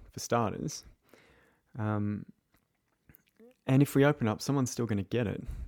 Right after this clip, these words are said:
Is, if you're fine with that, why weren't you fine with it twelve months ago? So no one, no one has ever considered the end game. And I, I wrote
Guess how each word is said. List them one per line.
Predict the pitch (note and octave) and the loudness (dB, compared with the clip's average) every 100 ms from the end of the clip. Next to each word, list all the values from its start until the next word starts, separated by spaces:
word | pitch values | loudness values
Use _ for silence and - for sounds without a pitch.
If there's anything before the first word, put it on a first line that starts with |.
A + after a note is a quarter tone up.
| - - | -12 -8
Is, | A#2 - | -8 -2
if | C3+ - - | -4 -2 -2
you're | D3 | -2
fine | - E3 G3 | 0 0 2
with | D#3 - | 2 4
that, | C3+ | 2
why | B2 C3 C3+ | 4 2 4
weren't | B2+ C3 | 2 2
you | B2 | 0
fine | - B2 A#2+ | -2 0 0
with | A2+ - | -2 -4
it | - | 0
twelve | A#2+ A2+ G#2+ - | 2 2 -2 -16
months | D3+ A#2+ D3 - | -8 -6 -4 -6
ago? | - - - - - - _ _ _ _ _ _ _ _ _ - | -8 -10 -14 -20 -20 -20 _ _ _ _ _ _ _ _ _ -8
So | - B2+ B2+ B2+ - | 4 8 8 6 4
no | C#3 | 2
one, | G3 D#3+ C3+ | 2 2 2
no | D#3 | 2
one | F3 C#3 | 2 0
has | A#2+ B2 - - | 0 -2 -4 -4
ever | C#3 D3 | 0 2
considered | C#3+ A#2 - A#2+ A2+ | 2 0 -2 -6 -4
the | G#2+ G#2 | 0 0
end | A2 | 0
game. | G#2+ G2+ G#2+ - - | 0 -2 -4 -6 -2
And | A2 A2 | 0 2
I, | A2 A2 - | 2 0 -2
I | A2 A#2 | -2 0
wrote | B2 C3 | 2 0